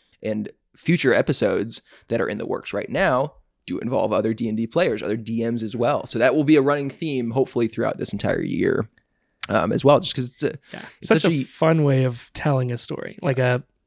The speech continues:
Speaker 2: col-, a collaboration of storytelling is, it's, it's a fun way of looking at it.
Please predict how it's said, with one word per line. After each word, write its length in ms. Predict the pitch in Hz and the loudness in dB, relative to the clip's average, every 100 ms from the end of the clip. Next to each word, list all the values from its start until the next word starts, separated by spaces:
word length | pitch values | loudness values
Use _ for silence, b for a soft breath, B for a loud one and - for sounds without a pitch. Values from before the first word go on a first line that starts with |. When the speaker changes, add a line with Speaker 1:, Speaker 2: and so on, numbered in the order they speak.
| _ | _
Speaker 2:
col-, 260 | - 143 143 | 0 2 2
a 80 | 139 | -4
collaboration 760 | - 143 135 135 127 123 - | 0 4 4 4 2 0 -4
of 160 | 123 117 _ | -6 -8 _
storytelling 640 | - 135 131 151 151 156 | -4 -2 -2 -2 -2 -4
is, 400 | 156 131 120 - _ | -2 -2 -4 -14 _
it's, 260 | 139 - - | -8 -8 -18
it's 140 | 139 151 | -14 -14
a 40 | |
fun 460 | - - - 143 135 | -14 -10 0 2 2
way 120 | 127 | 0
of 100 | 123 | 0
looking 260 | 127 78 | -4 -6
at 140 | 78 | -10
it. 120 | - | -12